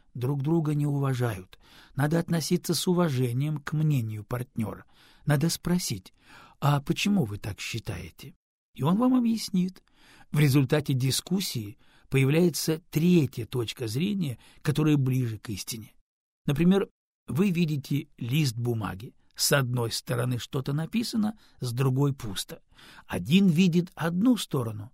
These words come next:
другой другую. Вы дискуссируете, кто прав, и в итоге приходите к правильному выводу, что это лист бумаги, где на одной стороне что-то написано, на другой нет. Следовать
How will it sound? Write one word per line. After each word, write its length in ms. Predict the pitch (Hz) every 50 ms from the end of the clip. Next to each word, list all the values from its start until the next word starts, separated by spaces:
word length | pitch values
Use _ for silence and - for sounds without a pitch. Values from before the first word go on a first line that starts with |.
| _ _ -
другой 460 | - 120 135 127 117 113 127 139 143
другую. 500 | 143 160 175 165 165 208 220 202 113 - _ _ _ _ - - - - - - -
Вы 220 | - 120 151 170
дискуссируете, 1300 | 165 151 135 131 160 143 - - - 151 135 117 - - - 139 135 139 156 175 180 180 - - 202 202 208 196
кто 280 | - - - 180 190
прав, 440 | 185 - - 247 233 143 98 - - _ _ _ _ _ _ _ _
и 120 | - - 135
в 120 | 127 127
итоге 440 | 120 - 139 135 127 120 123 113 - _ _ -
приходите 560 | - 131 127 - - 156 135 123 120 - - 113
к 120 | - -
правильному 840 | - 139 123 127 143 156 156 147 131 123 113 113 113 110 107 104 101
выводу, 500 | 101 107 104 104 117 127 139 175 180 - _ _ _ _ -
что 260 | - - - 156 151
это 200 | 151 143 - 156
лист 320 | 156 156 165 156 135 120
бумаги, 640 | 120 120 135 135 135 147 170 196 233 214 165 123 101 - - - - - -
где 260 | 135 131 120 143 139
на 180 | 143 156 160
одной 340 | 160 156 147 160 175 160 135
стороне 560 | - - - - 135 127 127 127 135 131 123
что-то 560 | 120 - - - - 147 135 127 120 - 127 117
написано, 800 | 113 110 95 92 - - 110 120 123 - 165 180 208 247 269 277 - _ _ _ _ _ -
на 100 | 131 123
другой 400 | 120 120 120 120 113 131 180 190
нет. 320 | 185 156 143 156 170 - - _ _ _ - - - - _
Следовать 760 | - - - - 120 143 190 196 160 175 160 170 165 - -